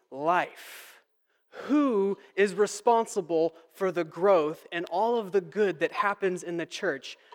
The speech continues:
To be the field reminds us who that is. One person can plant, another person can water, but God, only God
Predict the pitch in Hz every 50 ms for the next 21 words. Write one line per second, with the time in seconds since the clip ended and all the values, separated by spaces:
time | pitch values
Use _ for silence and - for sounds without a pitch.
0 | - _ _ - - 180 156 151 208 220 233 226 233 233 - - - 202 180 175
1 | 170 170 170 175 170 - _ _ _ - 156 151 165 185 196 196 190 185 156 165
2 | 175 170 165 - - - - - - 208 190 180 175 165 165 156 151 143 135 120
3 | 120 - - - - - - _ _ _ _ _ _ _ _ _ _ _ _ _
4 | - 196 220 254 262 - - 247 214 202 196 - - 180 160 151 151 - _ -
5 | _ _ - 185 151 139 - - 190 175 147 135 123 127 - - - - - _
6 | - 190 190 202 220 247 262 277 254 - - 226 208 196 202 - 170 170 - -
7 | 196 170 160 160 175 165 156 156 160 165 165 - - - - _ - 180 165 -
8 | 151 143 160 170 175 160 127 117 110 107 - - _ _ _ _ _ _ _ _
9 | _ _ _ _ _ _ _ _ _ _ _ _ _ _ _ _ _ _ _ _
10 | _ _ _ 156 170 190 208 214 214 208 214 196 165 175 170 160 139 120 107